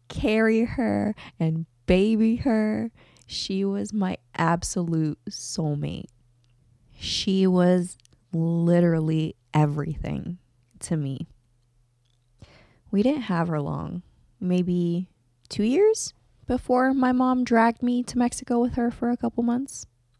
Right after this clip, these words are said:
I remember I wanted to go because Mexico sounded really fun, but I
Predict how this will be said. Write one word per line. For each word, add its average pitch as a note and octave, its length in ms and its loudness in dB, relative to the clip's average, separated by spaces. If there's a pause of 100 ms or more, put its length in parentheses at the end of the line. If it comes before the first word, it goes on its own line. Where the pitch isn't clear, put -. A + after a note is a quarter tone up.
(1080)
I F3 140 6
remember F3 420 6
I E3 100 8
wanted E3 320 2
to - 120 -2
go A3+ 440 4
because F#3 460 0
Mexico - 720 -2
sounded - 460 -2
really D3+ 160 -2
fun, C4 460 0 (760)
but D#3+ 320 0
I F3 160 0